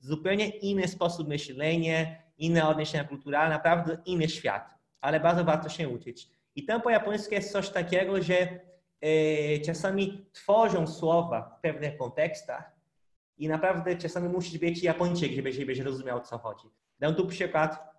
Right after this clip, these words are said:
właśnie z tych gier. Tam, e, jest jakaś gra, kiedy ktoś tam niszczy pole, pole swojego przeciwnika, to dostaje trzy gwiazdy, nie? I to po angielsku mówią, a że trzy gwiazdy.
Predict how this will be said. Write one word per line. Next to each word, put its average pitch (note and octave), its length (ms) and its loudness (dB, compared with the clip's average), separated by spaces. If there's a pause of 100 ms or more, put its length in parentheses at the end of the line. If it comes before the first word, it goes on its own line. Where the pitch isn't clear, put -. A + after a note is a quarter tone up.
(180)
właśnie D3+ 240 -2
z - 80 -8
tych D#3 160 2
gier. B2 220 0 (400)
Tam, F#3 260 4
e, D#3 300 2
jest D#3 240 0
jakaś D3+ 300 -2
gra, G3+ 380 2
kiedy F3+ 260 0
ktoś E3 260 -4
tam D3+ 380 -6 (120)
niszczy F#3+ 460 0
pole, F#3 500 4 (240)
pole F3+ 220 6
swojego E3+ 260 0
przeciwnika, G3 800 -4 (280)
to F#3 240 4
dostaje F#3 380 2
trzy F3+ 180 -2
gwiazdy, B2+ 640 0
nie? A3+ 300 -4 (220)
I G#3 160 -6
to A3+ 120 4
po A3+ 80 0
angielsku G#3+ 300 -2
mówią, G3+ 200 0
a A3 140 6
że G3 140 2
trzy G3 160 -2
gwiazdy. D3+ 500 0